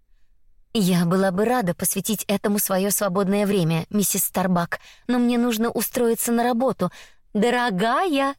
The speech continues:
это и есть работа. У тебя будет офис на Изи-стрит и компьютер, и всё такое. И, конечно, у тебя будет очень неплохая зарплата. Итак, что ты делаешь сегодня в обед?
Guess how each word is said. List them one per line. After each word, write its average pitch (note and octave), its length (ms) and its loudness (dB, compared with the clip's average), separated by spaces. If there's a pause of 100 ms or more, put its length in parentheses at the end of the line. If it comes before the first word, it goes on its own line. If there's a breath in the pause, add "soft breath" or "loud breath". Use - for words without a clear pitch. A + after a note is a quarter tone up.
это A#3 260 0
и G3+ 200 0
есть F#3+ 520 0
работа. E4 540 -2 (480)
У A#3+ 60 0
тебя G3 260 0
будет F3 380 -2
офис A#3 560 -2
на G#3 180 -2
Изи-стрит C4+ 720 -4 (160 loud breath)
и F4 120 -2
компьютер, A3 720 -2 (100)
и C#4+ 80 -2
всё G#4 160 -2
такое. F3+ 520 0 (360 loud breath)
И, C#4 120 -2
конечно, A3 680 0
у B3 80 0
тебя F#3+ 260 0
будет C#4 480 -2
очень G#4+ 460 0
неплохая A3+ 480 0
зарплата. E3+ 600 -2 (680)
Итак, G#3+ 460 -4 (180 loud breath)
что - 240 -4
ты C#4+ 140 0
делаешь E3+ 420 0
сегодня E3 380 0
в - 20 0
обед? E3 440 -2